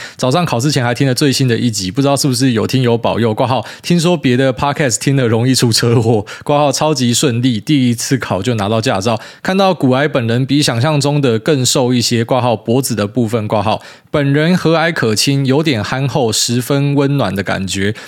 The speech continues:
那听到您对贪的概念，想到您说的善的循环，很认同，觉得聪明的善良slash不耍心机的念头在做出决定时很重要。虽然没有跟你对话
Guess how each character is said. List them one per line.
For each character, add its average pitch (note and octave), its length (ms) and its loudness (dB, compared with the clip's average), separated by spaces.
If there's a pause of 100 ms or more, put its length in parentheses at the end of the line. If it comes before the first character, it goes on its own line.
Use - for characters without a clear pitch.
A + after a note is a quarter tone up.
(140)
那 C3+ 140 0
听 D#3+ 200 0
到 D#3+ 160 2
您 C3 200 0
对 C#3+ 200 2
贪 C#3+ 280 -2
的 B2 120 0
概 A#2 220 -2
念， A#2 220 0 (240)
想 B2 360 -2
到 D3 320 2
您 B2+ 240 0
说 C#3+ 200 2
的 A#2+ 200 0
善 C3+ 280 0
的 A2 120 0
循 G#2+ 240 -4
环， G2+ 180 -2
很 G#2+ 180 -2
认 C3+ 220 0
同， G2 240 -4
觉 A#2 160 -2
得 C#3 160 2
聪 D3+ 300 -2
明 A2+ 280 -2
的 A2 200 0
善 A#2 340 -2
良 G2 260 -2 (260)
slash C3+ 440 0
不 E3+ 240 0
耍 G2+ 260 -2
心 C3+ 240 0
机 B2+ 200 -2
的 A#2+ 120 0
念 C3 300 -2
头 F#2+ 260 -2
在 A#2 260 -2
做 B2+ 440 0
出 C3 320 0
决 A#2 220 0
定 B2+ 260 0
时 G2+ 240 -4
很 G2 180 -6
重 A2 240 -2
要。 A2 200 0 (220)
虽 F3 200 0
然 D#3+ 100 2
没 D3 280 2
有 B2+ 280 2
跟 C#3+ 240 -2
你 A2 140 -2
对 B2 220 0
话 G#2+ 440 0